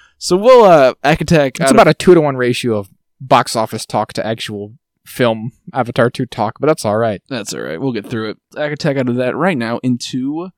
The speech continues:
Speaker 1: we'll do Willow episode four, 'cause
Speaker 2: That's
Speaker 1: that's
Speaker 2: right, sure.
Speaker 1: nice and quick. Let me just write down the time code of that. So episode four, uh, is called
Speaker 2: Who could say?
Speaker 1: <laughs> Who could say? The Bills games. We're not gonna check. Oh, you'll take right now.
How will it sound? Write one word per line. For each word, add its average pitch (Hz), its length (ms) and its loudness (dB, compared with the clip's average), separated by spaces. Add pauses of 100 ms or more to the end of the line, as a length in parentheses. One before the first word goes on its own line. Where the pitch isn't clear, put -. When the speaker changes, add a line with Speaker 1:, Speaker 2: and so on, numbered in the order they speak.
(280)
Speaker 1:
we'll 247 80 -4
do 185 100 6
Willow 123 340 6
episode 110 520 -6
four, 135 640 -2
'cause 120 100 -14
Speaker 2:
That's 196 220 0
Speaker 1:
that's - 140 -4
Speaker 2:
right, 117 100 -10
sure. 151 160 -4
Speaker 1:
nice - 160 -8
and 101 180 -14
quick. - 440 -12 (300)
Let - 60 -20
me - 40 -20
just - 100 -20
write 101 80 -16
down 107 120 -14
the 104 60 -16
time 123 300 -12
code 135 180 -12
of 143 80 -14
that. 165 220 -12 (180)
So 196 160 -4
episode 226 320 -2
four, 123 540 -2 (420)
uh, 123 320 -6
is 117 240 -6
called 113 720 -2 (600)
Speaker 2:
Who 147 100 6
could - 180 -2
say? 104 240 -10
Speaker 1:
<laughs> - 0 - (800)
Who 165 200 4
could 127 200 -8
say? 196 140 -10
The 123 120 -4
Bills 143 240 0
games. 110 160 -8
We're 110 120 -6
not 127 120 -4
gonna 104 140 -8
check. - 360 -6 (360)
Oh, - 40 -2
you'll 139 160 4
take 104 180 -6
right 107 120 -6
now. 110 160 -8